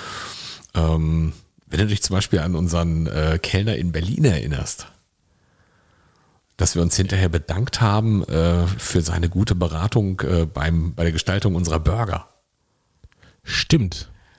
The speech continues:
Speaker 1: Der war,
Speaker 2: Stimmt.
Speaker 1: der war auf einmal so, ähm, der war total verlegen. Ähm, und hat dann aber noch sozusagen versucht zu erklären, warum er denn so eine gute Beratung hat durchführen können, weil er früher selber Burger geschmiedet hat.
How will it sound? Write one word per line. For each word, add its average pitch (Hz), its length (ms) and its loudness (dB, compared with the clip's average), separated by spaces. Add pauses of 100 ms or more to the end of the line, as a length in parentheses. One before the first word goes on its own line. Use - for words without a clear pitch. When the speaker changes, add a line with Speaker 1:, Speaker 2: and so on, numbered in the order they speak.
(240)
Speaker 1:
Der 92 320 0
war, 107 140 4
Speaker 2:
Stimmt. 90 300 -4
Speaker 1:
der 95 160 0
war 113 100 4
auf 113 140 0
einmal 104 200 4
so, 98 420 2
ähm, 98 280 0
der 87 140 0
war 101 140 0
total 107 400 -2
verlegen. 98 680 0 (1500)
Ähm, 82 460 2
und 82 220 0
hat 95 120 0
dann 101 140 2
aber 90 240 2
noch 87 200 0 (160)
sozusagen 92 540 0
versucht 98 420 0
zu - 120 -2
erklären, 107 540 2
warum 92 200 2
er 90 80 4
denn 85 400 2
so 82 160 0
eine 85 100 4
gute 98 200 -2
Beratung 87 400 0
hat 87 140 0
durchführen 87 360 2
können, 80 140 0
weil 85 140 2
er 85 120 0
früher 85 340 0
selber 85 280 2
Burger 85 280 2
geschmiedet 73 540 0
hat. 76 220 -4